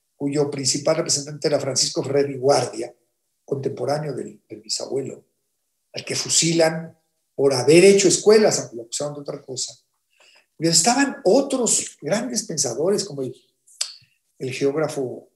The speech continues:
eh, Elisée Reclus, o Reclus, como dicen los franceses, o Don de Buen, y, y entonces enseñaban a Darwin, ¿ven? O sea, era otra, y es todo eso, todo, él participó en todo esto, y eran los que estaban luchando contra eso.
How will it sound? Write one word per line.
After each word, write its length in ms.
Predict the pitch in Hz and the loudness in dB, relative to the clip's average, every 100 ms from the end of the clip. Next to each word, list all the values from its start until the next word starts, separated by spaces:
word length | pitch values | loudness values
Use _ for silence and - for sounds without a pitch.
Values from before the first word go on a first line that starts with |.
| _ | _
eh, 300 | - 117 117 | -12 -8 -8
Elisée 300 | 123 113 160 | -8 -4 -2
Reclus, 800 | 135 139 165 - 143 135 - - _ _ _ _ _ _ - | 2 2 2 0 -6 -6 -8 -12 _ _ _ _ _ _ -12
o 120 | 110 | -10
Reclus, 580 | - 135 - 143 170 170 | -8 -10 -8 -8 -8 -10
como 200 | - 139 | -12 -12
dicen 140 | 131 139 | -10 -10
los 120 | 123 | -10
franceses, 640 | - - 143 156 - 120 | -8 -4 -2 -2 -2 -4
o 100 | 123 | -4
Don 200 | 123 151 | -2 0
de 100 | 143 117 | 0 -2
Buen, 640 | 127 151 165 156 147 - _ - - _ | 2 4 4 2 -4 -10 _ -20 -20 _
y, 200 | 143 165 | -10 -8
y 40 | 175 | -6
entonces 300 | 180 214 - | -4 0 0
enseñaban 340 | 165 175 185 | 2 0 0
a 80 | 131 | -2
Darwin, 720 | - 220 196 170 156 139 131 _ _ _ _ _ _ _ | 0 2 2 2 -4 -6 -14 _ _ _ _ _ _ _
¿ven? 420 | 147 156 - - - | -2 0 -2 -8 -20
O 260 | _ _ - | _ _ -4
sea, 340 | 156 - - - - | -2 -2 -4 -16 -4
era 300 | 170 214 226 | 2 4 4
otra, 420 | 226 220 - - | 4 4 2 -4
y 160 | 180 175 | 0 4
es 160 | 220 226 | 4 2
todo 240 | 233 247 | 0 2
eso, 420 | 240 254 240 - _ - - - - - | 4 4 2 -4 _ -18 -18 -18 -10 4
todo, 300 | 262 262 - | 6 6 4
él 160 | 233 | 2
participó 500 | 277 - 190 165 165 | 2 0 -2 -2 0
en 80 | 202 | 0
todo 220 | 220 190 | 2 4
esto, 180 | 220 220 | 4 4
y 100 | 185 | 4
eran 180 | 233 247 | 4 4
los 120 | 214 | 0
que 80 | 185 | 0
estaban 300 | 185 208 226 | 0 -2 -2
luchando 480 | 202 - 214 240 - | -2 -2 -2 -6 -8
contra 340 | 123 - 101 | -12 -14 -16
eso. 280 | - - | -10 -10